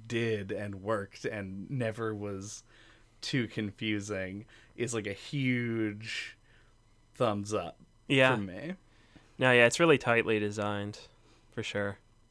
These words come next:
Speaker 1: Uh, do we
Speaker 2: <laughs>
Speaker 1: have final thoughts?
Speaker 2: Yeah, yeah. I was talking about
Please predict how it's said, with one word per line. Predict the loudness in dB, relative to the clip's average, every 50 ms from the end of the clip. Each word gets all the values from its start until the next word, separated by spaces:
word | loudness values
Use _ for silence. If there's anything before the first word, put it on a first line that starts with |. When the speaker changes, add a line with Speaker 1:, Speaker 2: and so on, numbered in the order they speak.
| _ 4
Speaker 1:
Uh, | 6 6 8 8 6 6 6 6 4 4 2 2 0 0 0 0 0 4
do | 4 6 10 10
we | 10 10 10 8
Speaker 2:
<laughs> |
Speaker 1:
have | 8 8 10 10 10 10 8 6 4 2 -2 -2 -2 -4 -4 -6 -8 -16 -20 -20 -20 -20 -20 -20 -20 -20 -20 -20 -20 _ _ _ _ _ _
final | _ -12 0 6 8 10 10 10 8 8 6 4 2 0
thoughts? | 0 4 4 6 6 6 4 0 -8 -8 -8 -8 -8 -10 -12 -18 _ -20 -20 _ _ -16 -4
Speaker 2:
Yeah, | 4 6 8 8 8
yeah. | 6 6 8 8 10 8 8 4 2 -4 -10 -20 _
I | 8 10
was | 10 10 12
talking | 10 10 10 10 8 4
about | 6 8 8 10 10 10 10 8 6 6 4